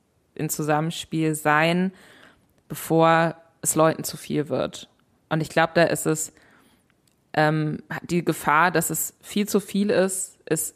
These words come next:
weniger gegeben, wenn es irgendwie, äh, um Geschehnisse an einer Schule geht, als wenn es um Geschehnisse geht, die im Weltraum spielen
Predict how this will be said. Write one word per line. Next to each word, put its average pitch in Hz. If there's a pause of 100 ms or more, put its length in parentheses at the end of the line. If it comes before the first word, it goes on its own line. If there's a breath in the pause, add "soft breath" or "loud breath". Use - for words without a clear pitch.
weniger 170
gegeben, 160 (100)
wenn 156
es -
irgendwie, 151
äh, 147 (560 soft breath)
um 147
Geschehnisse 151
an 151
einer 156
Schule 226
geht, 269 (1300 soft breath)
als -
wenn 170
es 170
um 170
Geschehnisse 160
geht, 160
die 160
im 160
Weltraum 165
spielen 147